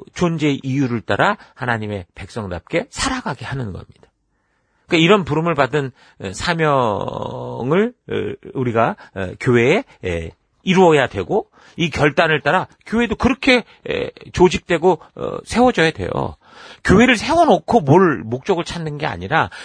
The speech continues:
이 목적 때문에 교회가 부름을 받았으니 이 목적에 맞게 구성을 해야 되고 만약에 지금까지 그렇게 못했다면 다시 재구성을 해야 되고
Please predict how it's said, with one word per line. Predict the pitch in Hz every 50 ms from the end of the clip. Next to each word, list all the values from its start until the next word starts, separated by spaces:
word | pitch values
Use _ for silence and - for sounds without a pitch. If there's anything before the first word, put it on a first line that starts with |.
| - -
이 | - 151 196 226
목적 | 170 123 135 127 - - 196 160 -
때문에 | - 175 170 175 156
교회가 | - 123 127 131 135 139
부름을 | - - 107 110 120 127
받았으니 | - 90 90 101 95 - - - 92 107 120 107 82 - - - - - - -
이 | 151 170 208 185
목적에 | 117 95 113 131 131 - _ - 196 202 190 175 196 - - _ _ _ _ _ _
맞게 | - - - - 135 - - _ _ - 185 190 202 -
구성을 | - - 135 - 151 143 139 135 143
해야 | 147 131
되고 | 104 110 101
만약에 | 98 104 - 139 165 180 185 160 214 220 220 - - - - _ _ _ _
지금까지 | - - 175 196 247 262 226 262 233 123
그렇게 | 127 143 135 - 185
못했다면 | 117 107 107 - 120 101 - - 104 131 160 -
다시 | - - - 113 - 180 -
재구성을 | - - - 113 110 139 123 151 139 135 123 127
해야 | 147 160 156
되고 | - 101 - - - - 110 127 131 -